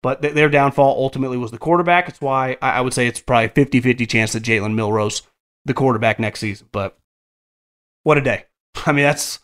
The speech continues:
that's hard to beat. And I know some of you people on the East Coast are like, "Why are these games so late?" It's like, well, the Rose Bowl, no matter what, starts at two o'clock. Because in that third, that second half, they like that sun going down over the back of the stadium.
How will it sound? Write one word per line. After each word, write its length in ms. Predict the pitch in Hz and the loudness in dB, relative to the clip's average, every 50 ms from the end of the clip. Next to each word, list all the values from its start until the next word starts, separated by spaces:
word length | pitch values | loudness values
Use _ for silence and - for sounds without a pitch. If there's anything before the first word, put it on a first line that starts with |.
| _ _ _ _ _ _ | _ _ _ _ _ _
that's 180 | - 151 151 - | -2 0 2 4
hard 180 | 175 165 147 143 | 4 4 4 2
to 60 | 135 | -2
beat. 260 | 127 127 107 98 - - | -4 -4 -4 -6 -6 -4
And 100 | 127 139 | -2 0
I 60 | 139 | 4
know 140 | 151 156 156 | 4 4 4
some 180 | 151 170 160 | 4 4 2
of 40 | 156 | 2
you 80 | 160 147 | 2 2
people 260 | - 170 165 165 160 | 2 0 2 2 0
on 60 | 151 | 0
the 140 | 139 - 165 | -2 -2 -4
East 140 | 165 156 - | -4 -4 -2
Coast 260 | - 175 170 170 175 | -2 -2 -2 -2 -2
are 40 | 175 | -8
like, 100 | 180 - | -8 -2
"Why 320 | - 466 523 523 539 523 480 | 4 6 6 6 6 4 0
are 60 | 440 | -2
these 120 | 415 427 | -4 -6
games 400 | - 508 523 539 554 539 539 - | -4 -4 0 0 0 0 0 -2
so 100 | - 427 | -6 -6
late?" 500 | 403 403 453 523 571 605 539 539 539 - - _ _ _ _ _ | -4 -2 0 2 4 4 2 2 -2 -8 -18 _ _ _ _ _
It's 240 | - - - - - | -18 -18 -18 -14 -12
like, 80 | 160 - | -4 0
well, 160 | 196 214 214 | 2 2 2
the 100 | 175 165 | 2 0
Rose 340 | 147 156 185 220 262 262 220 | 2 2 4 4 4 2 0
Bowl, 440 | 170 156 135 120 117 120 147 - _ | 0 0 0 0 -2 -6 -8 -12 _
no 380 | - 139 143 151 156 175 202 220 | -6 -4 -2 2 4 4 4 4
matter 240 | 233 262 262 262 269 | 4 4 4 4 6
what, 380 | 269 277 262 175 127 - _ _ _ _ | 6 6 4 4 2 -2 _ _ _ _
starts 220 | - 151 151 143 - | -4 -4 -4 -4 -6
at 60 | 147 | -6
two 160 | - - 170 | -2 0 0
o'clock. 400 | 165 156 180 175 127 104 - _ _ _ _ _ _ _ _ _ _ _ _ _ _ _ | 2 2 2 2 2 2 -2 _ _ _ _ _ _ _ _ _ _ _ _ _ _ _
Because 320 | - 127 - 156 147 135 143 | -10 -4 -2 -2 -2 -2 -4
in 160 | - 151 147 | -6 -2 0
that 260 | 151 170 185 - - | 0 0 0 -2 0
third, 300 | - 214 214 214 208 190 | 2 4 4 4 4 4
that 180 | 175 180 190 190 | 2 0 0 0
second 300 | - 214 208 208 202 196 | 0 -2 0 0 0 2
half, 360 | 214 214 180 139 135 - _ | 4 4 4 2 0 -2 _
they 120 | 143 139 | -4 -2
like 220 | 143 156 165 165 - | 0 0 -2 -2 -2
that 140 | 180 170 | -4 -4
sun 340 | - - - 190 196 196 190 | -4 -2 2 2 2 4 4
going 260 | 170 170 156 147 147 | 4 4 4 2 2
down 260 | 143 143 139 139 135 135 | 0 0 0 0 0 0
over 200 | 135 135 135 135 | -2 -2 -2 -4
the 80 | 139 | -2
back 220 | 135 139 135 131 - | 0 2 0 0 0
of 60 | 135 | -4
the 60 | 131 | -6
stadium. 340 | - - 131 120 107 92 | -4 -2 -2 -2 -4 -8